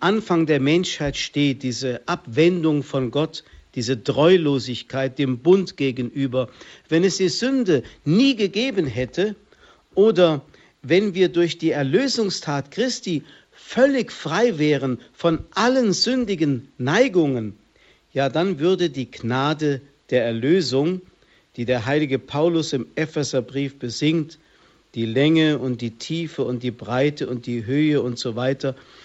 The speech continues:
dann würden wir sie nie in ihrer, in ihren tiefen Ausmaßen begreifen, diese unglaubliche Barmherzigkeit und Liebe Gottes.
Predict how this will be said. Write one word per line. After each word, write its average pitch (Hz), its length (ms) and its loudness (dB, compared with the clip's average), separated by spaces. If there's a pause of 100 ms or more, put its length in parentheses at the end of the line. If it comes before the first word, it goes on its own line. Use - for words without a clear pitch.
(260)
dann 147 240 2
würden 180 440 6
wir 156 220 4
sie 165 200 2
nie 208 540 0 (260)
in 156 180 2
ihrer, 151 260 2 (240)
in 151 180 0
ihren 151 300 0
tiefen 190 460 -4 (140)
Ausmaßen 131 840 -2
begreifen, 113 720 -6
diese 135 280 -4 (140)
unglaubliche 160 1120 0
Barmherzigkeit 131 1120 -4 (300)
und 127 240 2
Liebe 135 340 -2
Gottes. 107 460 -4